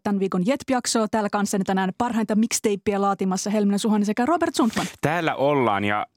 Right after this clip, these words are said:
Speaker 2: mä oon itse asiassa viettänyt koko viikon lähinnä eduskunnassa, ja voisinkin tähän mixtape alkuun tiivistää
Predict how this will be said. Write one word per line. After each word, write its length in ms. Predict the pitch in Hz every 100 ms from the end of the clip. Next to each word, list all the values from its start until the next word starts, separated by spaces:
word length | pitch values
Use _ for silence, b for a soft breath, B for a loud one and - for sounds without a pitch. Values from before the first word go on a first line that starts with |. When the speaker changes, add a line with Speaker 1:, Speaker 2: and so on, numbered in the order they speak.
| 123
Speaker 2:
mä 180 | 175
oon 100 | 202
itse 240 | 127 135 147
asiassa 200 | 127 131
viettänyt 380 | 156 147 110 107
koko 240 | 135 131
viikon 280 | 123 135 98
lähinnä 260 | 101 113 104
eduskunnassa, 680 | 123 123 - 95 85 85 98
ja 60 |
voisinkin 380 | 90 110 110 -
tähän 200 | - 107
mixtape 520 | 110 123 - 95 87 85
alkuun 380 | 107 - 85
tiivistää 500 | - 110 95 - 90